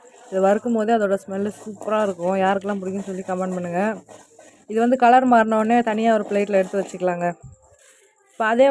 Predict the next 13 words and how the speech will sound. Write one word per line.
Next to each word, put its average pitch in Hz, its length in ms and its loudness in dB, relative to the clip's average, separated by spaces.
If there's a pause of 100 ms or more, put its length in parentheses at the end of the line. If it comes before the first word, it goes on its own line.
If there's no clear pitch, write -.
வாணல்ல 233 380 2
வந்து 226 240 -2
கொஞ்சமா 220 260 0 (120)
எண்ணெய் 233 200 0
விட்டுக்கலாம். 202 480 -2 (120)
பிரண்டை 262 340 2
வந்து 233 200 -2
கிளீன் 240 220 0
பண்ணி 220 160 -2
வச்சிருக்கேன். 208 360 -8
அதுல 202 180 -2 (100)
நார் 240 300 4
வரும். 220 260 2